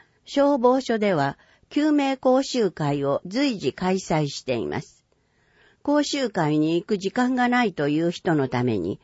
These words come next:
ウェブ講習も用意しています。インターネット環境があれば、パソコンやタブレット、スマートフォンで誰でも好きな時間に応急手当の基礎知識を学ぶことができます。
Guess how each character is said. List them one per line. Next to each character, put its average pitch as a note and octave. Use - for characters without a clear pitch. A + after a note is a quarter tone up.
ウ G#3+
ェ C#4+
ブ C#4+
講 C4
習 D3+
も C#3+
用 F#3+
意 B2+
し -
て A2+
い G2+
ま E2+
す。 -
イ B3
ン D#4+
タ C#4+
ー C#4+
ネ C4+
ッ C4
ト C4
環 A#3+
境 C#3+
が C#3
あ D#3+
れ C3
ば、 A#2+
パ A3
ソ D4
コ C4+
ン C4
や A#3+
タ C4+
ブ F#3+
レ C3+
ッ B2+
ト、 G#2
ス -
マ C#4+
ー -
ト B3+
フ A#3
ォ D3
ン C3+
で C3
誰 C4
で F3+
も C#3+
好 -
き D4
な G3+
時 D#3
間 F3+
に D#3
応 C#4
急 C#4+
手 C#4
当 D3+
の D3+
基 -
礎 C4
知 B3
識 -
を B2
学 G#3
ぶ A3+
こ G#3
と G3+
が B2
で F#2+
き -
ま D2
す。 -